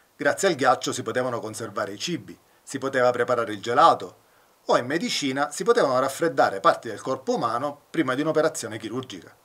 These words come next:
Scoprire il reale utilizzo della grotta ci permette adesso di fornire una spiegazione più plausibile a tutte le modifiche praticate dall'uomo. Le scalinate servivano ad agevolare il passaggio degli operai,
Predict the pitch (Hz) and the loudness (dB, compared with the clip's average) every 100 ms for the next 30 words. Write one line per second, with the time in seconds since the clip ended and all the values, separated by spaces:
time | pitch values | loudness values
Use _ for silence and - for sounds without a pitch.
0 | _ - - 208 269 156 135 180 156 120 | _ -8 2 2 4 4 6 6 6 2
1 | 160 175 117 135 226 180 135 - - 107 | -4 -4 -2 0 0 2 0 -2 -8 -10
2 | - 240 269 196 135 160 170 156 - 107 | -10 -2 -2 0 -2 0 2 2 -2 -10
3 | 104 120 165 135 110 - 123 143 160 170 | -8 -6 -4 -4 -4 -6 -4 -2 -2 2
4 | 147 104 95 - 127 233 - 123 107 113 | 0 0 -8 -10 -2 0 0 -8 -6 -6
5 | 110 - 240 - 151 139 180 190 127 127 | -6 -6 -8 -6 -4 -2 0 -2 -4 -6
6 | 127 131 165 151 117 101 107 95 95 - | -4 -2 -2 -2 -4 -6 -8 -10 -12 -14
7 | - _ _ _ _ _ _ _ - - | -14 _ _ _ _ _ _ _ -18 -6
8 | 156 208 180 139 131 131 - 202 160 143 | -2 2 4 2 0 -4 -4 -2 0 0
9 | 127 131 131 160 123 123 117 117 - 117 | 0 -2 0 2 2 0 -2 -6 -6 -6
10 | 120 113 110 104 151 117 | -6 -6 -6 -4 0 0